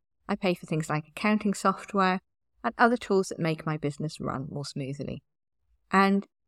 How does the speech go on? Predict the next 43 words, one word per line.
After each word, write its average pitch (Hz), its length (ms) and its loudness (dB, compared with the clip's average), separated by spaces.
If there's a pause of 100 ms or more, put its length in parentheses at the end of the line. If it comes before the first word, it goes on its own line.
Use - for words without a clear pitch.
(400)
they 233 160 6
save 208 260 4
me 175 100 4
so 165 160 0
much - 220 -4
time, 131 380 -6
so - 160 -4
that 180 320 6
allows 165 320 0
me 160 100 -4
to - 100 -14
focus - 400 -4
where 147 160 -2
I 156 80 -6
need 151 240 -12
to. - 240 -6
So 180 260 0 (1040)
really 208 260 10
don't 190 260 6
try 160 160 2
and 156 100 2
run 156 120 2
your 147 80 0
business 147 360 -4
just - 260 -6
on 131 100 -8
free 139 180 -6
tools. - 380 -10
It's - 180 -4
worth 147 240 -2
investing 143 440 -6
in 143 140 -4
some 139 260 -8
additional 143 380 -6
tools. - 520 -10
And 170 280 -2
I 165 80 -4
say, 156 220 -2
maybe 190 300 2
I'll 175 60 4
do 165 140 2
another 160 260 2
episode. 151 500 -4